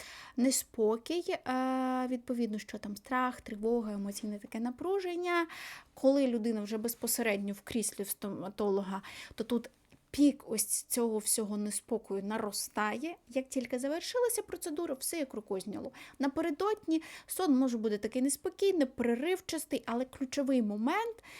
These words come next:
що людина тривожиться, тому що ось о, скоро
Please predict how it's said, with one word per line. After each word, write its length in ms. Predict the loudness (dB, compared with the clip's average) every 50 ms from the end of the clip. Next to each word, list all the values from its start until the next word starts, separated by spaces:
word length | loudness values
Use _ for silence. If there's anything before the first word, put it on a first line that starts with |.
| -18 -16 -14
що 460 | -14 -12 -4 2 4 4 4 4 2
людина 360 | 0 0 2 4 4 4 4
тривожиться, 680 | 4 4 2 2 2 4 6 6 6 4 4 0 -6 -6
тому 280 | -4 0 2 2 2 2
що 160 | 0 -4 -4
ось 260 | -2 -2 -2 0 0
о, 80 | -2 -2
скоро 540 | -4 -6 -4 2 2 4 4 4 0 -2